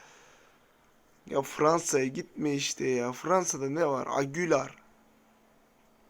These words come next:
Ne, Messi'nin şerefine bir tane daha açalım. Dur, Messi'nin şerefine bir tane daha açalım. Kim çıkacakmış? Çok merak ediyorum.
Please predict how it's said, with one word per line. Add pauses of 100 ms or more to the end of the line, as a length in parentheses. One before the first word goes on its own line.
(1080)
Ne,
Messi'nin
şerefine
bir
tane
daha
açalım. (480)
Dur,
Messi'nin
şerefine
bir
tane
daha
açalım. (840)
Kim
çıkacakmış?
Çok
merak
ediyorum.